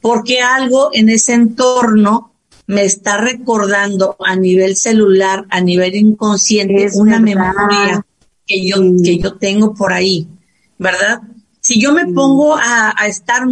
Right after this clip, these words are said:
Speaker 1: dándole más vida a esa emoción negativa, pues entonces me voy a molestar, me voy a desenfocar, voy a perder claridad. Si yo entro a
Speaker 2: Ujú.
Speaker 1: ver qué es lo que me está moviendo,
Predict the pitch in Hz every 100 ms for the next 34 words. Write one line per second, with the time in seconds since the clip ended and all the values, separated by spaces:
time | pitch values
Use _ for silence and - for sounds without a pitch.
0 | 254 - 196 226 247 254 262 254 220 233
1 | 240 226 233 233 226 220 190 196 196 240
2 | 220 190 - 214 214 226 226 202 208 208
3 | 240 220 185 214 - _ _ - - _
4 | - 220 233 214 233 226 233 226 196 226
5 | 233 220 185 175 - - 202 214 220 220
6 | 196 185 202 214 214 - 185 180 175 196
7 | 196 208 202 202 202 196 185 190 214 190
8 | 175 175 170 - - - - 208 220 247
9 | 247 240 220 226 208 185 185 240 - 226
10 | 233 269 269 226 208 - 214 220 202 190
11 | 185 165